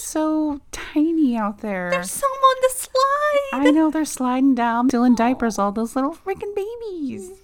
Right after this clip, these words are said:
Speaker 2: Mm-hmm.
Speaker 1: It breaks your heart, man, doesn't it?
Speaker 2: Yeah.
Speaker 1: They would also put the patients under heat lamps, thinking that would help,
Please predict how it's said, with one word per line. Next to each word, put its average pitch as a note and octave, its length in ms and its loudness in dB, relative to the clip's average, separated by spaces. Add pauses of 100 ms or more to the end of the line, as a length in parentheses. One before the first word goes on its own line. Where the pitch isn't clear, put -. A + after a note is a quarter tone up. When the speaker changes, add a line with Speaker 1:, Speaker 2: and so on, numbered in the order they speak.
Speaker 2:
Mm-hmm. E4+ 260 -14 (200)
Speaker 1:
It G3+ 160 -6
breaks C4 300 -2
your C4 100 2
heart, G3+ 340 4
man, F3 280 -4
doesn't F3+ 280 -6
it? D4 180 2 (360)
Speaker 2:
Yeah. D#4+ 440 -8 (1300)
Speaker 1:
They A3 140 4
would A#3 180 4
also C#4 400 0
put G#3 400 -2
the F#3+ 80 0
patients F#3+ 560 -2
under F3 180 -2
heat - 400 -8
lamps, D#3 320 -4
thinking E3+ 340 -6
that - 120 -4
would - 120 -8
help, D3+ 360 -6